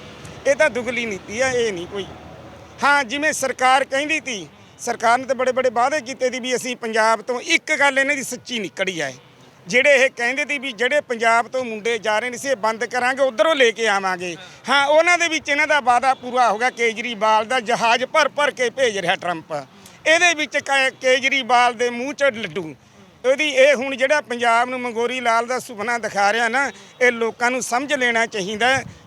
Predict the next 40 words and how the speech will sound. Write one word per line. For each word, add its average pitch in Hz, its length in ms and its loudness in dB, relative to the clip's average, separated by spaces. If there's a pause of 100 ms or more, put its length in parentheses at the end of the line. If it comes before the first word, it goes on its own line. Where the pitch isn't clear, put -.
ਜਿਹੜੇ 262 400 4
ਪੰਤਾਲੀ, 247 640 0
ਪੰਤਾਲੀ 247 540 -4
ਲੱਖ 226 320 -4
ਰੁਪਈਆ 233 380 0
ਲਾ 214 240 4
ਕੇ 226 160 -4
ਅਮਰੀਕਾ 214 480 0
ਗਏ 196 240 0
ਸੀ, 165 280 -6 (360)
ਉਹ 240 180 2
ਅੱਜ 214 140 -2
ਮੁੰਡੇ 226 320 -2
ਫੇਰ 214 320 -2
ਵਾਪਸ 208 340 -2
ਅੰਮ੍ਰਿਤਸਰ 208 500 -2
ਆਏ 220 80 2
ਨੇ। 254 100 -2 (140)
ਕਿਵੇਂ 247 280 0
ਆ 277 140 6
ਰਹੇ 277 120 2
ਨੇ? 311 100 0
ਬੇੜੀਆਂ 262 520 2
ਦੇ 262 100 0
ਵਿੱਚ 214 280 -10
ਜੜ 214 260 -2
ਕੇ, 226 200 -8
ਹਥੜੀਆਂ, 247 520 -2 (360)
ਹੱਥਕੜੀਆਂ 262 520 2
ਦੇ 226 120 0
ਵਿੱਚ। 196 360 -6 (480)
ਔਰ 254 100 4
ਆ 262 200 6
ਵੀ 302 140 -2
ਕਿਹੜੇ 320 300 4
ਲੈਣੇ? 311 260 0
ਮਾਲ 247 380 2
ਵਾਹਕ 214 340 0
ਜਹਾਜ਼ਾਂ 190 480 0
'ਚ, 147 100 -12